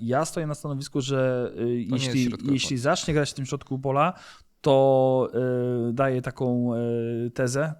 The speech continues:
Speaker 1: może trochę kontrowersyjną, ryzykowną może, tak, że z pięć meczów i się wyleczymy z tego pomysłu. On nie jest odpowiedzialny z piłką przy nodze w fazie obronnej. On szuka, bo, bo jest po prostu piłkarzem kreatywnym. To też ja go nie krytykuję za to, tylko,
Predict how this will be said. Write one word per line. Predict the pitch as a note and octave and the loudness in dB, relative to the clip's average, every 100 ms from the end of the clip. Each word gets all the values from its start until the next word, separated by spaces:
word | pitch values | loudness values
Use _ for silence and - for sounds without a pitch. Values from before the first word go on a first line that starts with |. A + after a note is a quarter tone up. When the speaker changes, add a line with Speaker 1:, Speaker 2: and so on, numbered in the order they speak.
| - | -8
Speaker 1:
może | A#2 B2 | -8 -6
trochę | - A#2+ A#2+ | -10 -10 -10
kontrowersyjną, | A#2+ A#2+ B2 B2 A#2 C3 B2+ | -8 -10 -8 -8 -6 -4 -2
ryzykowną | A#2+ B2 B2+ A#2+ B2 | -2 -4 -4 -2 -2
może, | A#2+ C3 C3+ - | -4 -6 -10 -10
tak, | B2+ D#3 _ - _ | -10 -10 _ -20 _
że | C3 C3 - _ _ - | -6 -6 -6 _ _ -16
z | D3+ | -14
pięć | - G#3 G3+ | -4 0 2
meczów | G3+ F3+ | 0 -2
i | D#3+ | -2
się | D#3 | -2
wyleczymy | C#3+ B2 G#2 G2 | -2 -2 -6 -10
z | |
tego | F#2 F#2+ | -12 -14
pomysłu. | F#2+ F#2 - G2 G#2 G#2 - | -12 -12 -10 -8 -8 -8 -6
On | D3 D#3+ | -6 -4
nie | F3+ | -4
jest | F3 | -6
odpowiedzialny | E3+ - D#3+ D#3 D3+ D3 | -8 -10 -6 -4 -4 -6
z | |
piłką | - D3+ C#3+ | -10 -10 -10
przy | - | -8
nodze | C#3+ C#3 C3+ - - - - | -6 -2 -2 -4 -20 -20 -10
w | A#2+ | -10
fazie | - D#3+ C3+ | -2 -2 2
obronnej. | A#2+ C3 B2 A#2 A#2+ C3 G#2+ | 0 2 0 2 0 0 -2
On | A#2+ C3 C3 | 0 0 -2
szuka, | - D#3+ - B2 B2 - - | -4 -6 -2 -2 -2 -10 -10
bo, | C#3 | -8
bo | C3+ E3+ | 2 2
jest | - | 2
po | |
prostu | A3+ - | -2 -2
piłkarzem | A#3 E3 E3+ | -4 -2 -2
kreatywnym. | E3+ G3 F3 A#2 G#2 | -2 0 2 0 -4
To | A#2 | -6
też | C#3 C3 | -6 -4
ja | C3 | -4
go | C3+ | -4
nie | C3+ | -4
krytykuję | C#3+ C#3+ C#3 A2 | -6 -6 -2 -2
za | G#2 | -2
to, | C3+ | -4
tylko, | D3 C3 C3 C3+ | -6 -4 -2 -2